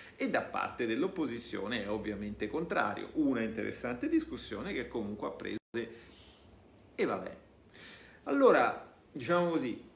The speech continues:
mm, giusto perché voi elaboriate quello che potreste <laughs> percepire come un lutto, ma che tale non è.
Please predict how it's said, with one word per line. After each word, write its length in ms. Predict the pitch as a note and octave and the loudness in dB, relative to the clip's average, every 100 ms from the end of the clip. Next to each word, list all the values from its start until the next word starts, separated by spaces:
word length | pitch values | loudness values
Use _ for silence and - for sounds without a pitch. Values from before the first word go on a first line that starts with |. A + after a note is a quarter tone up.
| - | -14
mm, 580 | A#2+ A#2 A#2 A2+ A2+ A2+ | -10 -8 -4 -4 -4 -4
giusto 320 | A#2+ D#3 G3+ | -4 0 2
perché 560 | C#3 A#2+ - B2 A#2 - | 2 2 2 2 2 0
voi 540 | A2 C#3 C#3+ C3+ A#2+ | -2 0 4 2 0
elaboriate 800 | B2+ A#2 A2 A2 A2 A#2+ C3+ D#3 | -2 -2 -2 -2 0 0 0 0
quello 300 | A2 A#2+ A2+ | -2 -2 -2
che 380 | A2 G#2 G2+ - - | -2 -2 -4 -6 -6
potreste 480 | A2 - - - | -4 -4 -2 0
<laughs> 20 | - | 2
percepire 600 | A#2 A2+ A#2+ A#2 B2+ A2+ | 0 -2 -6 -4 -2 -2
come 220 | G#2+ G#2+ | -2 -2
un 100 | G#2+ | -2
lutto, 320 | B2 C3+ B2 | -2 -4 -4
ma 160 | A2 G#2 | -4 -4
che 220 | - G#2+ | -6 -6
tale 220 | B2+ A#2+ | -2 0
non 180 | A#2 A2 | 0 -2
è. 120 | G2+ | -4